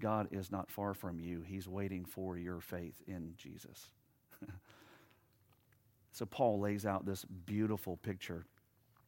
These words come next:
of the gospel, and it starts with the simple truth, Emmanuel, God with us. You know, if I were to put a bunch of theologians up here, right, guys with a bunch of degrees after their names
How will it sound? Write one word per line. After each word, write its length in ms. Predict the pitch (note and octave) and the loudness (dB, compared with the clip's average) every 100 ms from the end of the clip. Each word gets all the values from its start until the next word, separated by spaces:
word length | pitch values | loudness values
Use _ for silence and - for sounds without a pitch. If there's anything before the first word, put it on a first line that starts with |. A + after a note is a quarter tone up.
| - | -10
of 80 | F#2 | -8
the 60 | F2 | -4
gospel, 580 | F#2 E2+ - - D2 E2 | -4 -4 -6 -8 -8 -2
and 140 | G#2 | 0
it 140 | F#2+ - | 2 0
starts 600 | - - A2 G#2 G2 - - | -6 -2 4 4 4 -2 -8
with 140 | G2+ | -8
the 80 | - | -6
simple 400 | G2 - F#2+ G2 | -6 -4 -2 -4
truth, 480 | - - F#2+ F2 - - - - - _ - | -4 -2 0 0 -6 -18 -20 -20 -20 _ -6
Emmanuel, 840 | F2+ F#2+ G2 F2 C#2+ D#2 - E2 - _ _ _ _ _ _ _ - | 0 2 2 0 -4 -6 -8 -10 -16 _ _ _ _ _ _ _ -4
God 420 | F#2 F2+ F2+ F2+ - _ _ _ _ - | -2 0 0 -2 -8 _ _ _ _ -8
with 280 | F2+ E2+ - - - _ _ _ _ - - _ - | -6 -6 -8 -16 -20 _ _ _ _ -20 -20 _ -10
us. 440 | - - - - - - _ _ _ - - - - _ _ _ - - | -10 -10 -14 -16 -20 -20 _ _ _ -20 -20 -20 -20 _ _ _ -4 6
You 80 | |
know, 60 | C3 | 10
if 80 | B2+ | 12
I 80 | C#3 | 12
were 80 | |
to 60 | C3 | 12
put 140 | - | 10
a 40 | C3 | 8
bunch 160 | B2 | 8
of 60 | - | 6
theologians 560 | C#3 A2+ A2 A2+ G#2 G2 | 6 8 8 8 4 2
up 160 | F#2 | 0
here, 160 | G2+ F#2 | 2 4
right, 280 | F#2 F#2+ F#2+ - _ - _ - - - - - - - - | 4 4 2 -8 _ -20 _ -20 -20 -20 -20 -20 -20 -20 2
guys 240 | G#2+ G#2 | 6 6
with 100 | G2 | 6
a 40 | F#2 | 0
bunch 180 | G2 F#2 | 0 0
of 60 | |
degrees 520 | F#2 F2+ F#2 F#2 E2+ - - | -2 2 2 2 0 -8 -4
after 240 | G2+ - | -2 0
their 140 | G2 F#2 | 0 0
names 520 | F2+ F2+ F2+ - - | 0 0 -2 -6 -12